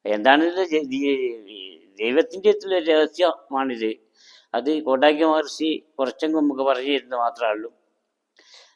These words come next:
പിന്നെ അതുകൊണ്ട് ആയുസിനെ പറ്റി കൂടുതൽ പറയാൻ ഞാൻ ആഗ്രഹിക്കില്ല എന്ന് പറഞ്ഞത് ഈ ഇന്ത്യൻ, അൽ-, കേരളം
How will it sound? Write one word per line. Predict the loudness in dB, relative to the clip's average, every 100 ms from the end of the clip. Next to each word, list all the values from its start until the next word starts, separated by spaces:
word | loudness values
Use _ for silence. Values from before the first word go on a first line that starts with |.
| _ _ _
പിന്നെ | -4 0 2 2 -2 -12 _ _ _ -8
അതുകൊണ്ട് | -4 -2 0
ആയുസിനെ | 0 0 -4 -4
പറ്റി | -4 -2 -2 -2 -6
കൂടുതൽ | -10 -10 -6 -4
പറയാൻ | -2 -2 -2
ഞാൻ | -4 -8 -8
ആഗ്രഹിക്കില്ല | -8 -4 -2 -4 -4 -4
എന്ന് | -4 -4
പറഞ്ഞത് | -6 -6 -12 -12
ഈ | -16 -16 -18 -18 _ _ -14
ഇന്ത്യൻ, | -12 -6 -8 -8 _ _ _
അൽ-, | -10 -8 -10 -14 -8 -2
കേരളം | 0 0 -4